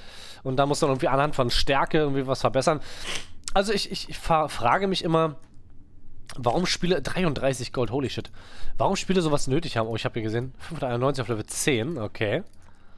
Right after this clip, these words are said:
Dann würde ich sagen, kurz mal auf den fünfhunderteinundneunzig Gold, wa? Bin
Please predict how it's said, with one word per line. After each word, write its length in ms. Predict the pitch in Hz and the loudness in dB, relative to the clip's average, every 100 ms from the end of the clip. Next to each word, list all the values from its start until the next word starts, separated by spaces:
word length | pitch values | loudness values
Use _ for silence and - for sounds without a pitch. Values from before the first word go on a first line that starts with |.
| - - - - _ | -20 -20 -20 -20 _
Dann 100 | 107 | 0
würde 100 | 131 | 2
ich 60 | 170 | 4
sagen, 160 | 214 | 2
kurz 160 | - 240 | 2 0
mal 60 | 240 | 2
auf 60 | |
den 60 | 208 | 0
fünfhunderteinundneunzig 680 | 214 233 202 196 254 285 | 2 2 4 2 2 0
Gold, 240 | - 254 160 | 2 2 2
wa? 140 | 117 | 0
Bin 80 | 214 | 0